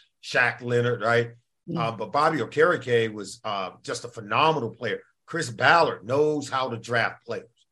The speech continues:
Speaker 1: And I can tell you right now, this guy is, I think he's an upgrade for you. Now, here's what you have to understand. Uh, uh, Don Wink Martindale, um, he comes from the old school, uh, we play the run on the way to the quarterback.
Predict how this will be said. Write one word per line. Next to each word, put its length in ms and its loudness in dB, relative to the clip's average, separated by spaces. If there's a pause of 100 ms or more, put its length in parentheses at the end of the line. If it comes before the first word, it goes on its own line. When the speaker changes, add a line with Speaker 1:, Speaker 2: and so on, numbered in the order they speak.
(320)
Speaker 1:
And 320 -10
I 200 -2
can 120 -14
tell 180 -2
you 100 -2
right 180 2
now, 180 0
this 200 -4
guy 300 4
is, 280 -2 (380)
I 80 -2
think 160 2
he's 180 -6
an 80 0
upgrade 480 0
for 220 -16
you. 60 -20 (420)
Now, 460 0 (420)
here's 200 2
what 160 -2
you 60 -2
have 180 0
to 60 -6
understand. 460 -8 (260)
Uh, 120 -8 (120)
uh, 140 -10
Don 420 2
Wink 180 -2
Martindale, 840 -2 (760)
um, 200 -2
he 360 -2 (160)
comes 480 -6 (260)
from 140 -4
the 160 -2
old 220 2
school, 560 -6 (260)
uh, 200 -4
we 140 -6
play 300 -2
the 120 0
run 300 4
on 140 0
the 60 -2
way 240 -4
to 120 -8
the 120 -8
quarterback. 560 -10